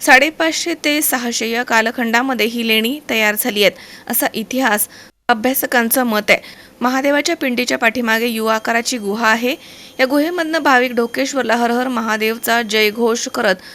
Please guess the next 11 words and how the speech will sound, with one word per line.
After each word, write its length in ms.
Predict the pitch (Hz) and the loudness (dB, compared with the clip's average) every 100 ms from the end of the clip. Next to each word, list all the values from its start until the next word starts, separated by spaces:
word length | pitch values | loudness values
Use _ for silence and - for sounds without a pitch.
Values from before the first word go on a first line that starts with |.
| - - | -20 -2
प्रदक्षिणा 480 | 247 247 262 - 285 | 0 0 -4 -8 -8
पूर्ण 320 | 285 226 208 | -4 -4 -4
करतात. 340 | 208 208 208 - - - - 247 | -6 -2 -2 -4 -14 -20 -4 2
गाभाऱ्याच्या 520 | 277 311 349 349 349 | 4 4 0 0 -2
उत्तरेला 540 | 254 - 262 247 254 | -2 -2 0 4 4
भला 260 | 247 247 254 | 4 0 -2
मोठा 360 | 277 262 - 277 | -2 -4 -4 -4
नंदी 360 | 240 214 208 | -2 -2 -2
आहे, 80 | 208 - - - 302 | -2 -4 -20 -4 0
तर 140 | 320 | 0
पूर्वेला 640 | 320 277 262 294 302 247 | 0 -2 -2 -2 0 -2